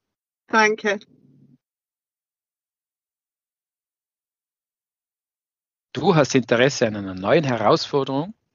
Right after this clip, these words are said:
Speaker 2: Dann schau doch nach auf unserer Webseite, welche Stellen wir ausgeschrieben haben. Wir sind laufend auf der Suche nach jungen und erfahrenen Talenten.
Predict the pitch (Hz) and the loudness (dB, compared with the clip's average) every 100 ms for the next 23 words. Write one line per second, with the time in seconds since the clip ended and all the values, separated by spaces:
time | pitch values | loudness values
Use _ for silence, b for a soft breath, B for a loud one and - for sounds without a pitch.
0 | _ _ _ _ _ _ 127 - 180 180 | _ _ _ _ _ _ -4 0 2 2
1 | 120 143 123 120 113 107 101 139 - 127 | 0 0 -2 -6 -8 -4 -2 -2 0 0
2 | 120 120 113 b b b _ 120 160 - | 0 -2 -6 b b b _ -2 -2 -4
3 | - 120 123 117 101 - - - 104 87 | -2 -2 -2 -4 -6 -6 -10 -10 -12 -12
4 | 87 - - - - 101 104 110 156 - | -14 -14 -14 -14 -6 0 4 6 4 2
5 | 135 123 104 - 101 - 151 151 120 113 | -6 -6 -10 -10 -12 -10 -10 -8 -8 -8
6 | 101 - _ _ 120 151 170 156 160 120 | -10 -12 _ _ -4 -2 0 -2 -4 -10
7 | 117 120 - 120 135 120 117 - 110 101 | -4 -4 2 2 4 0 -4 -4 -2 -4
8 | 98 92 | -8 -14